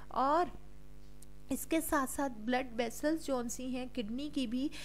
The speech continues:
नैरो हो जाएंगी और weak हो जाएंगी। आपको बता दूं, कल भी बताया था कि kidney हमारे blood pressure को control करने में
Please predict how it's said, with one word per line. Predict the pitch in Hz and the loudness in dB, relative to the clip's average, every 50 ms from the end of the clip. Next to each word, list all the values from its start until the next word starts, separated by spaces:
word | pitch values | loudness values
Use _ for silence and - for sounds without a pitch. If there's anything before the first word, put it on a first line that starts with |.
| - - - - | -8 -8 -4 -2
नैरो | 240 233 233 233 226 247 294 330 | 0 2 2 2 4 4 4 4
हो | 320 320 285 277 | 6 6 4 4
जाएंगी | 254 269 262 254 254 254 233 262 262 | 4 2 0 0 0 -2 0 0 2
और | 269 262 254 | 2 2 2
weak | 220 240 240 240 226 - | 0 0 -2 -2 0 2
हो | 247 208 | 0 2
जाएंगी। | 196 208 202 208 202 220 233 | 2 0 -2 -2 -2 -2 0
आपको | 226 240 240 240 - - 269 277 | 2 2 2 0 0 0 0 0
बता | 240 240 247 - 226 220 220 | 2 0 0 2 2 2 2
दूं, | 220 202 247 254 277 302 | 2 0 -2 -2 -2 0
कल | - 262 233 233 | 2 2 2 4
भी | 208 240 247 | 4 2 4
बताया | 233 262 254 254 247 240 233 233 | 4 6 6 6 4 4 4 4
था | 233 - 285 285 294 | 4 4 4 4 4
कि | 285 - 285 | 4 2 0
kidney | 254 240 - - 247 196 196 220 240 262 285 311 311 | -2 -2 -4 -6 -6 -4 -4 -4 -4 -4 -4 -4 -4
हमारे | 294 262 240 220 214 226 254 269 | -4 -2 0 0 2 4 4 4
blood | 220 220 233 240 | 4 2 0 0
pressure | - - 254 220 233 - 254 240 | 2 2 2 2 2 2 0 0
को | 240 - 294 285 | 2 2 0 2
control | - 269 254 240 226 - 226 220 226 247 262 | 4 2 2 2 2 2 4 4 4 4 4
करने | - 247 226 220 220 233 226 | 4 2 0 2 0 0 0
में | 226 233 247 269 294 | 0 0 0 0 0